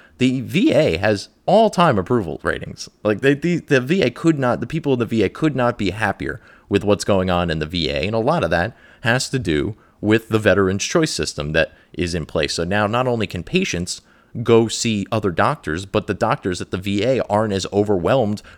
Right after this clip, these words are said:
by the V A patients constantly looking for appointments. It's, it's perfect for both ends of things. Not to mention, Donald Trump has given the military raises. I have a friend who's a, a contractor, uh, works, works for the federal government, and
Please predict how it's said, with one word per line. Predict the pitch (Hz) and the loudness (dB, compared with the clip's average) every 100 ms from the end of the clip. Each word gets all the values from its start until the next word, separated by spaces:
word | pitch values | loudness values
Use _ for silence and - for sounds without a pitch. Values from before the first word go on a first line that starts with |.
| - | -2
by | 110 120 | 0 2
the | 110 | 0
V | 110 113 101 | 0 2 2
A | 131 | 0
patients | - 87 - 101 - | -2 -6 -4 -6 -4
constantly | 104 110 - 104 104 | 0 0 0 -4 -2
looking | 104 101 104 | 0 -2 -2
for | 98 107 | 0 0
appointments. | - 180 - 71 - - - - | 2 2 2 -6 -12 -16 -10 0
It's, | 123 - - _ _ _ _ - | 0 0 -10 _ _ _ _ -8
it's | 110 - | -6 -6
perfect | - 139 123 - | -2 0 0 -2
for | 123 | -2
both | 107 120 123 | 2 2 4
ends | 151 175 | 2 2
of | 82 | -2
things. | - 65 - - - | -6 -8 -10 -14 -2
Not | 135 180 | -2 0
to | 101 | 2
mention, | 95 92 110 127 - - | 2 0 -4 -6 -10 2
Donald | 117 117 | 4 4
Trump | 120 110 | 0 -2
has | 98 | -2
given | 120 113 95 | 0 0 2
the | 92 | 2
military | 90 87 - 85 76 | 2 2 2 0 0
raises. | 80 80 78 104 110 | 0 -2 -2 -4 0
I | 80 | 0
have | 85 | -2
a | |
friend | - 92 87 | -4 -2 -2
who's | 82 82 85 | -4 -6 -6
a, | 73 76 | -8 -4
a | 90 | -6
contractor, | - 98 98 - 85 80 85 95 - - _ - | -4 -4 -4 -2 -2 -2 -2 -4 -6 -20 _ 0
uh, | 85 82 | 2 2
works, | 87 92 - - | 2 0 -4 -8
works | 101 98 - | -4 -4 -4
for | 95 | -6
the | 85 | -4
federal | - 87 85 | -2 0 0
government, | 85 76 82 85 107 | 0 -4 -2 -4 -2
and | 110 107 | 0 -2